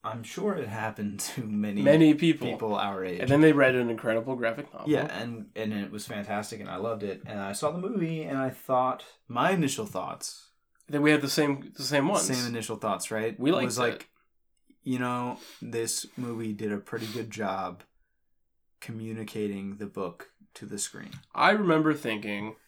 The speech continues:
Speaker 2: as the young, naive Rabebe, watching the movie and leaving being like, "Wow, that was, like, panel for panel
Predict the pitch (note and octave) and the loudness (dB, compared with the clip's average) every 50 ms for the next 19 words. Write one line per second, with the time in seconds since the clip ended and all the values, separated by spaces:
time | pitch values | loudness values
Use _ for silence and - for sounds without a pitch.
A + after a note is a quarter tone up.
0 | _ _ - - - A2+ A2 B2+ A#2+ A2+ A2+ A#2+ B2+ C3+ C3 C3 C#3+ C#3+ C#3+ C#3+ | _ _ -16 -14 -14 -14 -10 -8 -8 -6 -2 0 2 4 4 4 4 2 0 -2
1 | C#3+ C#3+ _ _ _ _ _ _ - C3+ A#2+ A#2 A#2+ B2+ C#3+ D3 C#3 C3+ B2 B2+ | -4 -8 _ _ _ _ _ _ -4 -2 0 0 2 2 2 4 4 4 4 4
2 | C3+ C#3+ C#3 A2+ G#2 F#2+ F#2+ - - - - _ _ - _ _ _ - - - | 4 2 2 2 0 -2 -2 -4 -8 -12 -18 _ _ -20 _ _ _ -20 -20 -20
3 | _ _ _ _ _ _ - D#3+ A#2 A#2 - D#3+ D#3+ C#3+ A2+ A2 B2 C#3+ C#3+ B2+ | _ _ _ _ _ _ -4 -2 0 2 4 4 4 4 2 2 2 2 2 4
4 | B2 A#2+ B2+ B2+ C3 B2+ B2+ C3 C3 C3 C3+ C3 B2 A2+ - - _ - A#2 B2+ | 4 2 2 2 0 0 0 0 0 2 2 2 2 0 -4 -10 _ 0 4 6
5 | E3+ D3+ A#2 A2+ B2 C#3 D3+ D#3 D#3+ F3+ C3+ G#2 - - - C3 C3 C#3+ C#3 B2+ | 8 8 8 6 6 6 6 6 6 4 2 2 -2 -6 0 2 2 2 2 0
6 | - C3 - C3+ C3+ D#3+ E3+ D3+ A#2+ A#2+ B2 B2 - | -2 -6 -4 2 4 6 6 6 6 4 0 -2 -6